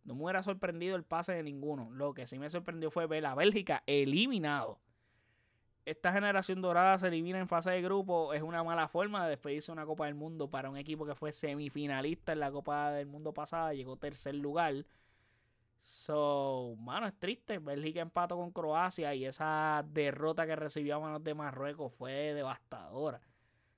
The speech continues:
O sea, lo, los eliminó de este mundial y Marruecos, sorprendente y grande, Marruecos le ganó un partido a Canadá que estaban perdiendo y lo sacaron. De igual forma como Croacia hizo lo mismo con Canadá,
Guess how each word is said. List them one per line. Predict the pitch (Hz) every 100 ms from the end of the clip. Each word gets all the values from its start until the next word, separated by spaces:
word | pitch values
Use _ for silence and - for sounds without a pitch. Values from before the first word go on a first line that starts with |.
| _
O |
sea, | - 120 110 110 113 - -
lo, | 127 131 131 127 123
los | 123 143
eliminó | 143 143 139 135
de |
este | 139 185
mundial | 190 180 143 143 165 170
y | 147 143
Marruecos, | 139 131 123 151 185 190 180 -
sorprendente | - 143 135 139 117 127 143 175
y |
grande, | 143 139 165 147
Marruecos | 127 117 127 131 156
le | 151
ganó | 139 123 151 165 160 147 -
un | 147 147
partido | 156 151 160 165
a | 160
Canadá | 165 143 143
que | 160
estaban | - 147 143 170
perdiendo | 151 135 143 170 165
y | 139
lo | 131
sacaron. | 123 127 139 180 180 180 - _ _ _ _ _ _ _ _ _ _
De | 143
igual | 143 151
forma | 156 180 180 175
como | 175 165 160 151 147 135 127 - _ _
Croacia | - 170 170 180 220 202
hizo | 202 220
lo | 202
mismo | 196 208 196
con | 190 180
Canadá, | 185 175 190 185 170